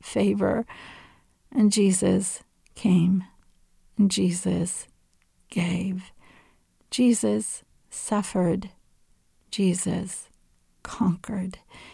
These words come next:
and Jesus did this for you and me. Today's prayer starter,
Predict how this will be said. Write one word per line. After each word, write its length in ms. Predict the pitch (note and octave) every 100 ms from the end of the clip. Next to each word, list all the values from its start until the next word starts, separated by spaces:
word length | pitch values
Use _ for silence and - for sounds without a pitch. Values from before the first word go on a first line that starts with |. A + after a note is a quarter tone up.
| - _ _ _ _ _ _ _ _ -
and 160 | F#3+
Jesus 460 | F#3 F3 - G3+ -
did 240 | G#3 F#3+
this 500 | F#3+ F#3 F3 - - - _
for 160 | G#3
you 480 | F#3 F#3 F3 F3 F#3 - _ _ -
and 200 | G3+ G#3
me. 400 | G3+ F3+ F3+ - _ _ _ _ _ _ _ _ _ _ _ _ _ - - - - - -
Today's 400 | - A#3 A#3 A#3+
prayer 240 | - G3
starter, 720 | G3+ - F3 E3+ F#3 G3 F#3